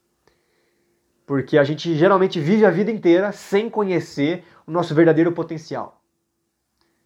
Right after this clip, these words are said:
A gente nunca ativa esse potencial. Vive num nível baixo de,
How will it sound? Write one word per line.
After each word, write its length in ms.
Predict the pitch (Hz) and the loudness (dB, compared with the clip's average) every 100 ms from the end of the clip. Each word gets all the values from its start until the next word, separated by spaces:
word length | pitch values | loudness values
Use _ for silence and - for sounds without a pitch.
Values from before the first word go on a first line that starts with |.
| _ _ _ | _ _ _
A 80 | - | -16
gente 220 | 120 123 | -14 -10
nunca 600 | 120 143 226 240 240 240 - _ _ _ _ _ _ _ _ _ _ | -2 2 2 0 -4 -4 -10 _ _ _ _ _ _ _ _ _ _
ativa 720 | - 139 - 180 208 180 208 208 _ _ _ _ _ _ _ _ _ - | -8 -8 -4 0 2 2 -2 -6 _ _ _ _ _ _ _ _ _ -10
esse 180 | 156 147 | -8 -4
potencial. 720 | 151 143 143 139 123 78 _ _ _ | -4 -4 -8 -6 -6 -6 _ _ _
Vive 800 | 123 123 143 180 175 190 190 _ _ _ _ _ _ | -18 -2 0 2 2 0 -2 _ _ _ _ _ _
num 120 | 147 | -6
nível 580 | 147 170 165 170 165 _ _ _ | 2 4 4 2 -2 _ _ _
baixo 680 | 127 143 175 160 - 123 135 _ _ | -4 0 2 0 -10 -20 -20 _ _
de, 380 | 139 123 117 | -16 -14 -14